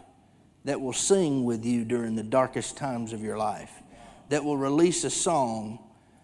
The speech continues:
during the darkest times in your life. Every poet and every old covenant prophet,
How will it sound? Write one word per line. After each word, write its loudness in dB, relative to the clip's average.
during 2
the 0
darkest 2
times -2
in -4
your -4
life. -8
Every 6
poet 4
and -2
every 8
old 2
covenant 0
prophet, 2